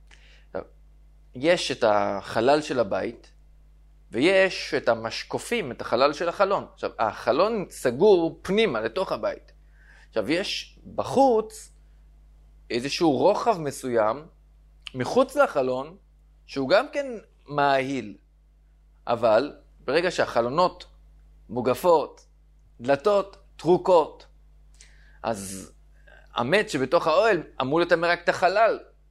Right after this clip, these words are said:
שבתוך האוהל. הוא לא אמור לטמא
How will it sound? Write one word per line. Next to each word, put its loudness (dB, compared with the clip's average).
שבתוך 0
האוהל. 0
הוא -8
לא 4
אמור 0
לטמא 2